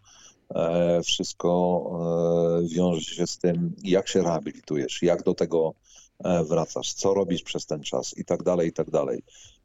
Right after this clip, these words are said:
E, ja nie chcę powiedzieć, że, e, Josh nie przykładał się do rehabilitacji czy do, mm, e, treningów, bo tak, e, tak nie było. Natomiast, e,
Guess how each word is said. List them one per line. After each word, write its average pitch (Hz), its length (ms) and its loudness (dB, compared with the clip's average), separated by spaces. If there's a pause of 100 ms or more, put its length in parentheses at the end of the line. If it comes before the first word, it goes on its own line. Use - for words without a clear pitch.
(300)
E, 85 260 4
ja 92 340 2
nie 98 160 4
chcę 104 180 -4
powiedzieć, 85 360 0
że, 82 220 0 (460)
e, 76 400 -2 (200)
Josh 85 340 2
nie 85 140 0
przykładał 117 480 2
się - 160 -4
do 85 120 0
rehabilitacji 80 840 -2
czy - 220 -4
do, 76 320 0 (120)
mm, 80 240 -6
e, 76 200 0
treningów, 78 500 0
bo 80 120 0
tak, 80 160 0 (140)
e, 78 340 2
tak - 260 -4
nie 87 120 0
było. 90 340 2 (460)
Natomiast, 92 800 0
e, 95 40 2